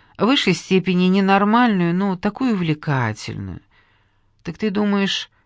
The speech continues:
кто-нибудь из них всё же придёт? "Я в этом уверена!" —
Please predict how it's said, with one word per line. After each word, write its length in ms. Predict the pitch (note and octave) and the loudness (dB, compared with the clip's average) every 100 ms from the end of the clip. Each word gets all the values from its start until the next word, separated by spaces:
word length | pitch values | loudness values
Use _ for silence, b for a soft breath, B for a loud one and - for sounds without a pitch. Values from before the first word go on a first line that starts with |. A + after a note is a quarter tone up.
| _ _ _ | _ _ _
кто-нибудь 600 | _ - G3 F3+ E3 D#3+ | _ -4 0 0 -2 -4
из 140 | F3 E3 | -6 -4
них 160 | F3 | -4
всё 180 | - F3 | -4 -4
же 120 | E3+ | -4
придёт? 520 | E3 F3+ F3 A#3 B3 - _ _ _ _ _ _ _ - | -4 -4 -2 -2 -4 -14 _ _ _ _ _ _ _ -10
"Я 240 | A#2+ C#3+ | -2 0
в 60 | D3+ | 2
этом 280 | D#3 E3+ G3+ | 2 2 2
уверена!" — 720 | A3+ F#4 G#4+ A3+ A#2+ G#2+ | 2 2 2 0 -2 -4